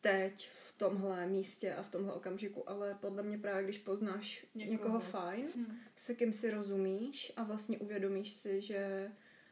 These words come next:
Speaker 1: už si třeba, nevím, půl roku, rok single, to je
Speaker 2: Hmm.
Speaker 1: jakoby u každýho jiný, že jo, tak ti dojde, že vlastně už se změnil od toho bývalého vztahu, ale uvědomuješ si to, že se změnil a uvědomuješ si, jaký jsi
Speaker 2: Hmm.
Speaker 1: a vážíš si sebe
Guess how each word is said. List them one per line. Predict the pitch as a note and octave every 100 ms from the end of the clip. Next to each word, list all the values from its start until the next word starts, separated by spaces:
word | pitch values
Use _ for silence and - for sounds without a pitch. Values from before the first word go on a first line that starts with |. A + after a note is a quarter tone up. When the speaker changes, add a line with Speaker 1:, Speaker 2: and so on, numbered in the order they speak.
| -
Speaker 1:
už | G#3+
si | - G3+
třeba, | - F#3+ F#3+
nevím, | F#3 F3 F3 -
půl | G#3 G3+
roku, | G3 G3 G3
rok | F#3+ F#3+ -
single, | - F#3+ F#3+ A3+ C#4
to | A3
je | F#3+ F#3
Speaker 2:
Hmm. | A3+ G#3
Speaker 1:
jakoby | G#3+ F#3+ F#3 F3+ - - -
u | -
každýho | A3 G#3 G3+ G3+
jiný, | G3 F#3+ G3
že | A3
jo, | G#3 A3 - - - - -
tak | A3
ti | - A3+
dojde, | G3+ G3 G3
že | G#3
vlastně | F#3+ G3 G#3+
už | G#3 -
se | G#3
změnil | G3 G3 F3+ G3 B3+ C4
od | A#3
toho | A#3 A3+
bývalého | G#3 G#3+ G#3+ G#3+ A3+
vztahu, | - G#3 G#3+ A3 A3+ -
ale | G#3+ G3
uvědomuješ | G3 F#3 F3+ F3+ F3+ F#3+
si | - A3+
to, | C4
že | C#4+ A#3+
se | G3+
změnil | G3+ F3 - - - -
a |
uvědomuješ | - G#3+ G3+ G3+ G3 G3
si, | - - G3+ F#3 -
jaký | G3+ G#3
jsi | G3 - G3 A#3 - - - C#4
Speaker 2:
Hmm. | C4 - - -
Speaker 1:
a |
vážíš | G3 F#3 F#3 F#3+ F#3+
si | G3
sebe | F#3+ G3 F#3 A#3